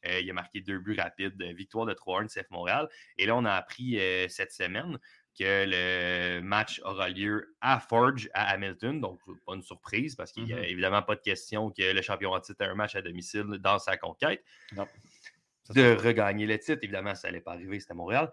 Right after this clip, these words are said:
Speaker 1: Euh, <laughs> donc, <clears throat> le match aura lieu le vingt-sept octobre, si je ne m'abuse. Euh, je vais vérifier, ouais, exactement. Le mercredi vingt-sept octobre.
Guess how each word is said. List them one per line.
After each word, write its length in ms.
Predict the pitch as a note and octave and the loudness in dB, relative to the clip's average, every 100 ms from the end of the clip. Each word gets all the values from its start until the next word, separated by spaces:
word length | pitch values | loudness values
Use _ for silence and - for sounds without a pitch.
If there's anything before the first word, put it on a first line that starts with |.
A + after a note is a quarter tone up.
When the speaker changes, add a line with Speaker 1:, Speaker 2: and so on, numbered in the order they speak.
| _ | _
Speaker 1:
Euh, 140 | A#2 A2+ - - - | 4 6 4 -2 2
<laughs> 680 | F3+ - - A#3 - F#3+ - - - A#2+ - | 2 4 4 4 4 -4 -4 -12 -16 -14 4
donc, 300 | B2+ D3+ C#3+ _ - | 6 6 4 _ 0
<clears throat> 260 | - - _ _ | 0 0 _ _
le 200 | - C3+ | -6 2
match 320 | C3+ E3+ F3 - | 6 6 4 0
aura 260 | B2 A#2+ A#2 | 2 4 4
lieu 260 | B2 D3+ | 6 6
le 240 | C#3+ A2+ A2+ | 6 6 4
vingt-sept 640 | A2 G#2+ D#3+ D3 - C#3+ | 2 0 0 0 -4 -4
octobre, 320 | B2+ - C#3+ B2 | -4 -4 -4 -6
si 100 | G#2 | -6
je 80 | |
ne 80 | G#2 | -4
m'abuse. 600 | G2+ F#2+ G#2 D3 B2+ - _ _ _ _ | 0 0 2 0 -2 -8 _ _ _ _
Euh, 340 | G2 G2 G2+ G#2 | 2 2 2 0
je 60 | |
vais 80 | G2 | -2
vérifier, 280 | F#2+ F#2 C#3+ | -4 -4 -2
ouais, 140 | B2+ | 0
exactement. 340 | A#2+ G#2 A2+ G2+ | 0 -2 -2 -4
Le 60 | F2 | -2
mercredi 420 | G#2+ C3 B2 A#2+ | -2 -2 -2 -4
vingt-sept 360 | C3+ A#2 A#2+ A2+ | -2 -2 -2 -6
octobre. 400 | G2+ D#3 G3+ F3 | -4 -2 -2 -4